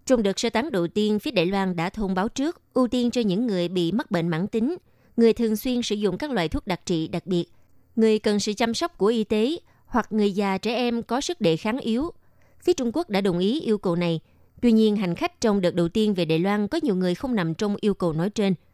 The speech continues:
Do đó, đợt sơ tán tiếp theo dành cho danh sách ưu tiên – yêu cầu phải đạt được sự thống nhất với phía Đài Loan. Danh sách hành khách hoàn chỉnh phải giao cho Đài Loan trước khi khởi hành chuyên cơ. Đợi đến khi hoàn thành công tác kiểm duyệt tư cách nhập cảnh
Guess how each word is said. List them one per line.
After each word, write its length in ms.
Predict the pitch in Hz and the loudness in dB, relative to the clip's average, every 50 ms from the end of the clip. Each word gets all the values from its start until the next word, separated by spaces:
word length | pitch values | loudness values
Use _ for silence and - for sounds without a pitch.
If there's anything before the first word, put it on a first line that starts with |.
| _ _ _ _ _ _ _ _ | _ _ _ _ _ _ _ _
Do 120 | - 220 208 | 4 4 6
đó, 180 | 208 208 247 | 6 6 4
đợt 200 | 311 240 196 175 | 2 2 0 0
sơ 160 | - - 214 196 | 0 -2 -4 -2
tán 220 | - 196 202 262 | -2 -2 -2 -2
tiếp 140 | 285 330 339 - | -4 -6 -6 -4
theo 240 | 285 220 208 202 | -4 -2 -2 -2
dành 260 | 202 175 180 170 165 156 | -2 -2 -2 -2 -2 -2
cho 200 | - 208 196 190 | -2 -2 -2 -2
danh 260 | 185 170 190 180 180 | -2 -2 -2 -2 -2
sách 300 | - - 330 - - - | -2 -4 -6 -6 -4 -2
ưu 140 | 226 220 208 | -2 -2 0
tiên – 240 | - 220 214 208 180 - _ _ _ - - _ | 0 0 0 0 -2 -4 _ _ _ -20 -8 _
yêu 120 | - 294 | -2 0
cầu 220 | - - 214 208 202 | 2 2 2 2 2
phải 160 | 180 214 220 | 0 -2 -2
đạt 160 | 208 185 - | -2 -2 -2
được 160 | 202 185 175 | -2 -4 -4
sự 180 | - - 185 165 | -4 -4 -6 -4
thống 220 | 170 226 220 262 | -4 -4 -4 -2
nhất 220 | 285 320 349 - - | -2 -2 -4 -4 -2
với 180 | 214 214 247 | 0 0 0
phía 160 | 269 - 277 247 | 0 0 -2 0
Đài 140 | 180 156 | 0 0
Loan. 260 | 156 160 175 180 180 160 - _ _ _ _ - - _ - - | 0 0 0 0 0 -2 -6 _ _ _ _ -20 -20 _ -20 -6
Danh 160 | - 202 247 240 | -2 0 2 2
sách 160 | - 381 - | 0 -2 -2
hành 180 | 285 185 175 | -2 -2 -2
khách 240 | 175 - 330 - - | -2 -4 -6 -6 -6
hoàn 260 | - - 208 196 185 | -4 -2 0 0 0
chỉnh 320 | 175 - 196 175 185 240 339 - _ | 0 -2 -2 -2 -2 -2 -4 -6 _
phải 300 | - - 175 165 190 226 | -4 -2 0 0 0 0
giao 220 | 202 226 202 190 | 0 0 0 0
cho 140 | 190 - 185 | 0 -2 -2
Đài 120 | 160 156 | 0 0
Loan 260 | 160 175 185 190 190 196 | 0 0 0 0 0 -2
trước 200 | - 294 339 - | -2 -4 -4 -2
khi 140 | 277 214 | -2 -2
khởi 220 | 196 - 180 170 220 | -2 -2 -4 -4 -4
hành 180 | 226 175 156 | -4 -4 -6
chuyên 200 | 147 - 196 190 | -6 -4 -4 -4
cơ. 220 | 175 202 190 190 185 - _ _ _ _ _ _ _ _ _ _ | -2 0 0 0 -2 -4 _ _ _ _ _ _ _ _ _ _
Đợi 180 | - 214 208 214 | 2 4 4 4
đến 140 | 208 277 349 392 | 4 2 0 0
khi 180 | - 277 247 240 | 0 -2 -2 0
hoàn 280 | 240 220 190 185 180 | 0 0 0 0 0
thành 220 | 180 - 180 180 180 | -2 -2 -2 -2 -2
công 180 | - 220 214 | 0 0 0
tác 180 | 214 294 - - | 0 -2 -2 0
kiểm 160 | 208 185 226 208 | 0 0 0 2
duyệt 180 | 190 180 170 - _ | 2 2 0 0 _
tư 100 | - 208 | 0 0
cách 180 | 190 302 330 - | 2 0 0 -2
nhập 120 | 233 165 - - | -2 -4 -2 -2
cảnh 240 | 170 160 160 208 | 0 0 0 0